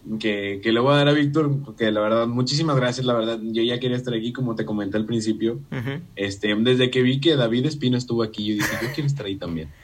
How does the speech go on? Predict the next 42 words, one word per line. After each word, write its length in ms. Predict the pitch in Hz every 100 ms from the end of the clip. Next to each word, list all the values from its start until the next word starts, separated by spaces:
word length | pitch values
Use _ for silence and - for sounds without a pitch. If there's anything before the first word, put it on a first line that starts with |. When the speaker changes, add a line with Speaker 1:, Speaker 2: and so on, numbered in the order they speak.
| - - -
Speaker 1:
la 60 | 110
verdad. 300 | 104 - - -
No 120 | 165
sé 100 | 185
de 120 | 175
qué 80 | 151
tema 200 | 151 151
voy 160 | 151 143
a 40 |
hablar, 220 | 135 139
pero 140 | 143 131
yo 140 | 123
quiero 140 | 120 120
estar 200 | 110 98
ahí. 180 | 90 - - -
Speaker 2:
Ah, 180 | - -
Speaker 1:
Y 200 | 131 127
Speaker 2:
bueno. 20 | 127
Speaker 1:
cuando 240 | 135 131
me 100 | 135
dijiste 340 | 127 131 143 143
el 80 | 143
tema 240 | 139 131
fue 220 | 127 123
que 240 | 113 95 - -
sí, 200 | - 160
Speaker 2:
Date, 320 | 143 120 - -
Speaker 1:
cien 240 | - 113 110
por 80 | 135
ciento 60 | 123 107
Speaker 2:
vámonos. 160 | 107
Speaker 1:
sí. 240 | 107 98 - - - - -
Y 100 | 143
lo 120 | 139
único 220 | 143 - -
que 140 | 143
les 260 | 117 110 110
quiero 580 | 127 127 131 127 107 - - -
dejar 680 | 107 110 104 110 104 107 - - - - -
es 260 | 107 107
que 540 | - 123 120 120 120 113 - - -
realmente, 1000 | 113 139 139 143 143 139 143 135 131 -